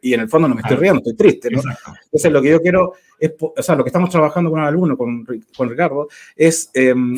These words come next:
Speaker 1: en el tema de poder usar dos modos, por ejemplo, el audio y la, la expresión facial. Porque
Speaker 2: O sea, multimodal, que se llama.
Speaker 1: Multimodal,
Speaker 2: Claro.
Speaker 1: claro, porque, porque lo que hemos visto y lo que hemos comprobado es que... la,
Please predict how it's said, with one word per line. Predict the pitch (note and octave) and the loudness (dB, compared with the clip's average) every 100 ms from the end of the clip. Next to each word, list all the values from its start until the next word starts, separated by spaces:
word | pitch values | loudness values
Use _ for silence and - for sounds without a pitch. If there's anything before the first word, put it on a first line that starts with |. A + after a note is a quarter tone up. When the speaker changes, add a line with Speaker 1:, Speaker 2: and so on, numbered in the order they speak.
| B2+ | -6
Speaker 1:
en | C#3 | -2
el | C3+ | 0
tema | C3+ F3+ F3 | 2 2 4
de | D3+ | 2
poder | D3 E3+ | 4 2
usar | D#3+ F3 E3+ - | 2 -2 -4 -6
dos | D3+ F#3 | -2 2
modos, | F#3+ B2 | 2 0
por | B2+ | -2
ejemplo, | - D3+ C#3+ | -10 -10 -6
el | A#2 | -4
audio | D#3 G3 C3 F3 - | -2 -2 -4 -6 -8
y | D3 F#3 G3+ - | -4 -4 -4 -8
la, | B2 A#2+ A#2 | -8 -8 -8
la | A#2+ | -10
expresión | B2 C3 D#3+ | -12 -10 -10
facial. | C#3 C#3 D#3 - | -10 -8 -8 -8
Porque | B2 C3+ | -10 -6
Speaker 2:
O | D3 | -4
sea, | D3 | -2
multimodal, | E3+ F3 F3 F3+ E3+ G#2+ | -2 -4 -4 -2 -2 -4
que | - | -8
se | A2+ G#2+ | -12 -12
llama. | F#2+ D#3 | -8 0
Speaker 1:
Multimodal, | G3 F3 D#3+ E3 E3 | 2 2 2 4 2
Speaker 2:
Claro. | B2 | 2
Speaker 1:
claro, | F3+ C#3 | 2 2
porque, | C#3+ - - | -2 -6 -6
porque | C#3 C3 C#3+ | -6 -2 -2
lo | C3+ | -2
que | C3+ | 0
hemos | D#3 G3 F#3+ | 2 2 -2
visto | C3 A2+ C3 G#3+ - C#3+ | -8 -8 -2 -2 -2 -4
y | C#3+ | -2
lo | C3 | -2
que | D3 | -2
hemos | E3+ | -4
comprobado | D#3 - D#3 E3 F3 F3 | -4 -2 0 2 2 0
es | E3 F3+ | -2 -4
que... | - F#3+ E3+ - _ _ _ _ | -2 -2 -2 -6 _ _ _ _
la, | D3+ D3+ | -2 -2